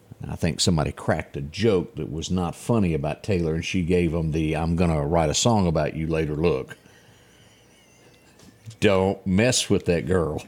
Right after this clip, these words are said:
<laughs> She will write a song about you. There was, they, and you know, and why people make up rumors, I will never know, because it's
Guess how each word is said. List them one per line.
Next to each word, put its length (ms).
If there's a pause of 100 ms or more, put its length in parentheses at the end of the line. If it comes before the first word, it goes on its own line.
(140)
<laughs> 120 (1200)
She 220
will 220
write 240
a 80
song 320
about 400
you. 180 (1600)
There 160
was, 240
they, 360 (280)
and 160
you 60
know, 120
and 180
why 140
people 340
make 280
up 100
rumors, 680
I 180
will 180
never 240
know, 240
because 460 (180)
it's 200